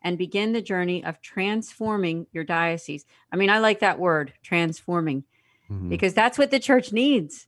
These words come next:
Speaker 1: really. It's what the church needs worldwide, because after this pandemic, you know, it's been tough.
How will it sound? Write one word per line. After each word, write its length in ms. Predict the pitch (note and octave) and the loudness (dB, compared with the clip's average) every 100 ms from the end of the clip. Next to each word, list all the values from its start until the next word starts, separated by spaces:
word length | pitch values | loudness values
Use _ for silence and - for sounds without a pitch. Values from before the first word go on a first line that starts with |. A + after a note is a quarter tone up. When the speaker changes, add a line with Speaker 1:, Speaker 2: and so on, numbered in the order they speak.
| _ | _
Speaker 1:
really. 480 | A#3+ C#4 F3 D3+ - | 2 4 4 0 -4
It's 200 | - F#3+ | -6 -4
what 220 | A3 A#3+ | 2 2
the 80 | A3+ | 2
church 380 | A3+ A3+ G#3+ - | 0 0 0 -2
needs 280 | G#3+ G#3+ G#3 | -2 -2 -2
worldwide, 800 | G#3+ G#3 F#3 F#3 A3 G3 D#3 D3+ _ _ - | 0 0 0 2 4 4 2 -4 _ _ -4
because 300 | G3 G#3+ G3 | -4 -2 -2
after 340 | F#3+ A#3 D4 | 0 0 0
this 200 | A3 A3 | -2 -2
pandemic, 640 | - A3 G3+ A#3 C#4+ F#3+ D#3+ D3 _ | -2 -2 0 2 2 0 -6 -12 _
you 280 | - A3 | -12 -4
know, 180 | A#3+ A#3 | -4 -4
it's 140 | A3+ A#3+ | -8 -8
been 140 | C#4 | -6
tough. 460 | A3+ D#4 B3+ C#3+ | -2 0 0 -2